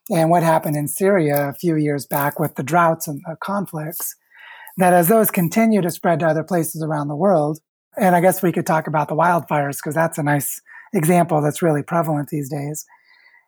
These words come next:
we can see this cascade of tipping points.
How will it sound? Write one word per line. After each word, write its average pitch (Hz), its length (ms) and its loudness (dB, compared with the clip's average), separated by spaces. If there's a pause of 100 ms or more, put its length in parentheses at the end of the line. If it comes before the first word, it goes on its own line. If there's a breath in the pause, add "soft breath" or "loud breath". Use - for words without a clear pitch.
(100 soft breath)
we 190 180 6
can 170 180 0
see 220 520 2
this 160 340 2
cascade 190 560 2
of 156 100 -2
tipping 180 380 -4
points. 156 480 -12